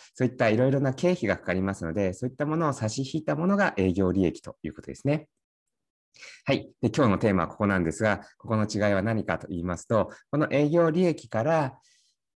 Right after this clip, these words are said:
受け取り利息とか支払い利息ですね。ラーメン屋さんがお金の、を借りたりとか、えー、してですね、えー、利息の支払いが発生していたりとか、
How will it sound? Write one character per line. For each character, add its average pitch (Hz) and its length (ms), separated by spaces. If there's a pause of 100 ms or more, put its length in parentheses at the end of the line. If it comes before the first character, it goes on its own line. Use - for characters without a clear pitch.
受 123 200
け 175 40
取 185 220
り 175 60
利 185 120
息 - 280
と 101 140
か 80 200
支 - 160
払 147 320
い 143 40
利 160 100
息 117 260
で 69 100
す - 140
ね。 143 200 (160)
ラ 117 140
ー 113 40
メ 117 100
ン - 40
屋 117 60
さ 113 140
ん 117 80
が 120 180
お 98 60
金 107 200
の、 107 280
を 101 100
借 107 260
り 107 60
た 123 80
り 107 140
と 85 100
か、 - 220 (180)
え 82 180
ー、 76 40
し - 80
て 104 120
で 71 120
す 82 100
ね、 107 420
え 90 80
ー、 - 40
利 92 100
息 95 300
の 95 320 (260)
支 - 180
払 92 240
い 90 40
が 85 80
発 - 220
生 98 160
し 87 80
て 104 120
い 101 60
た 113 120
り 101 80
と - 80
か、 80 180